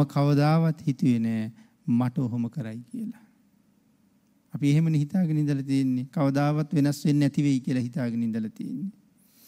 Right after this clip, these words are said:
ඉතින් ආන් ඒක නිසා තමයි ඇති වෙනවට වඩා වේගෙන් සතුට නැති වෙන්නේ. එහෙනම් නැති නොවන සතුටක් හොයන්න ඕනේ කාගෙන්ද?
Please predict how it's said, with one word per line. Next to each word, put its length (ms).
ඉතින් 220
ආන් 300
ඒක 240
නිසා 400
තමයි 460
ඇති 260
වෙනවට 440
වඩා 360
වේගෙන් 440
සතුට 380
නැති 320
වෙන්නේ. 380
එහෙනම් 300
නැති 320
නොවන 320
සතුටක් 520
හොයන්න 360
ඕනේ 240
කාගෙන්ද? 540